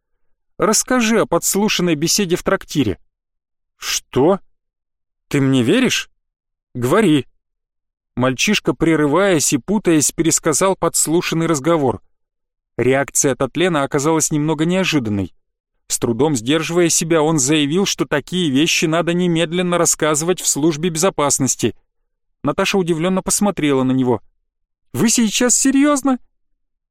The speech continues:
"Скрытие информации о заговоре карается вне зависимости от возраста и положения". "Ну-ну, но если на то пошло, то он не скрывал, а рассказал мне.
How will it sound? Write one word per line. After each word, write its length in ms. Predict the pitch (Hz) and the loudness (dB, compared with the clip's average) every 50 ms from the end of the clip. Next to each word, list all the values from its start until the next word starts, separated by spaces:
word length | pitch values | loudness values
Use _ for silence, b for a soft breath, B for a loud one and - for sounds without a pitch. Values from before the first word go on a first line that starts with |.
| _ _ _ | _ _ _
"Скрытие 840 | - - - - 135 147 175 185 - - 170 165 156 143 - - | -6 -4 -2 0 2 4 4 2 2 2 2 2 4 2 2 0
информации 680 | 139 151 139 - 147 143 151 156 160 151 - - 156 147 | -2 -2 0 0 0 0 2 0 0 0 0 0 2 2
о 100 | 139 135 | 2 2
заговоре 560 | 120 120 151 170 180 165 170 165 160 151 131 | 2 2 2 2 2 2 2 2 2 2 0
карается 480 | - 160 170 185 185 175 - - 175 156 | 0 2 2 4 4 2 2 2 2 2
вне 260 | 120 113 165 214 220 | 2 2 2 4 4
зависимости 600 | 160 156 175 175 160 - 165 170 160 - - - | 4 2 2 2 0 0 0 0 -2 -2 -2 -2
от 120 | 156 147 143 | -2 -2 0
возраста 440 | 151 190 196 165 160 147 - - 160 | 0 0 2 2 0 -2 0 0 -2
и 80 | 156 | 0
положения". 600 | - 185 185 180 139 135 143 127 117 107 98 82 - _ _ _ _ _ _ _ _ _ _ _ _ _ _ _ _ - - | 2 2 2 2 2 2 2 2 2 2 0 -2 -6 _ _ _ _ _ _ _ _ _ _ _ _ _ _ _ _ -10 -6
"Ну-ну, 560 | 139 160 180 214 247 254 220 185 208 196 - _ _ _ _ _ _ _ _ - | -4 -2 0 2 2 2 2 2 0 -2 -4 _ _ _ _ _ _ _ _ -6
но 240 | 233 269 269 135 | -2 0 0 0
если 380 | 127 123 131 190 202 - 220 202 | 0 2 2 0 0 0 0 0
на 140 | 170 170 165 | 0 0 0
то 160 | - 175 180 | 0 0 0
пошло, 420 | - 185 165 - - 165 156 165 170 | 2 2 0 0 0 0 0 0 2
то 140 | - 175 170 | 2 2 0
он 160 | 175 175 190 | 2 0 0
не 60 | 202 | -2
скрывал, 560 | - - - 247 240 190 202 - 190 147 - - _ _ _ _ _ _ _ - | -2 -2 -2 -2 0 2 2 2 2 2 0 -4 _ _ _ _ _ _ _ -4
а 280 | - 131 135 135 139 | -2 0 0 2 2
рассказал 520 | 147 143 - - 160 147 120 139 160 170 180 | 0 0 0 0 -2 -2 0 0 0 0 2
мне. 340 | 208 226 240 220 143 98 | 2 2 2 2 0 -2